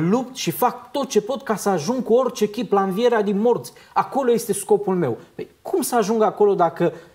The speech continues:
mă dau bătut, renunț atât de ușor? Și nu numai în viața apostolului Pavel,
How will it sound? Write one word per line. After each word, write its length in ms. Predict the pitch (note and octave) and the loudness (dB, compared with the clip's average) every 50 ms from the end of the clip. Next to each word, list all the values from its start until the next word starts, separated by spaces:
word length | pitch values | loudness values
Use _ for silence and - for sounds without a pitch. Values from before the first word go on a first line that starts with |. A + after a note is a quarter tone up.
| _ | _
mă 200 | _ D3 D3 D3+ | _ -2 0 0
dau 200 | D3+ D3 G3 F#3+ | 2 2 2 2
bătut, 480 | E3+ D3+ E3+ D#3 D#3 G3 F#3+ C#3 - - - | 2 2 0 0 2 2 0 0 0 -6 -4
renunț 460 | D3+ C3+ D#3 D#3+ F#3 A3 A3+ G3+ - | 0 2 2 2 2 2 0 0 -2
atât 260 | E3 C#3 A#2+ C#3+ C3+ | -4 -6 -4 -4 -4
de 60 | A#2 | -2
ușor? 380 | A#2+ A#2 A2+ - - - - - - _ _ _ _ _ | -4 -4 -4 -8 -10 -12 -14 -14 -18 _ _ _ _ _
Și 120 | - - | -8 -4
nu 140 | A3 A3 A3 | -2 0 0
numai 320 | G#3+ G#3 G3+ G3+ G3 F#3+ F#3 | 0 2 0 0 0 0 0
în 100 | F3 E3 | 0 2
viața 300 | E3 G3+ G3 F#3+ - E3+ | 2 0 0 0 -2 -4
apostolului 500 | D#3+ - F#3+ F3+ - E3+ D#3 D3+ D3 D3 | -2 0 -2 -2 -2 -2 -2 -2 -2 -2
Pavel, 440 | D3 F#3 F3+ D#3 D3 C#3 C3+ C3 | -2 -2 -2 0 2 0 0 0